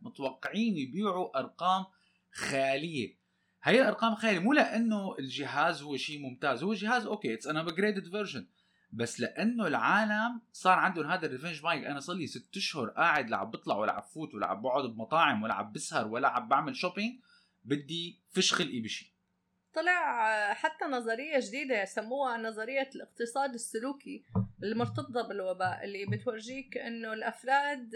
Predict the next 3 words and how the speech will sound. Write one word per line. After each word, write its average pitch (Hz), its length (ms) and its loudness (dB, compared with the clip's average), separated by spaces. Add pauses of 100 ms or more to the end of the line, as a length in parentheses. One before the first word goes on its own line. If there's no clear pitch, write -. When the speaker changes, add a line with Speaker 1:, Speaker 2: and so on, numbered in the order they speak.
Speaker 2:
آه، 220 480 2 (560)
آه، 196 340 0
بفترة 302 720 -2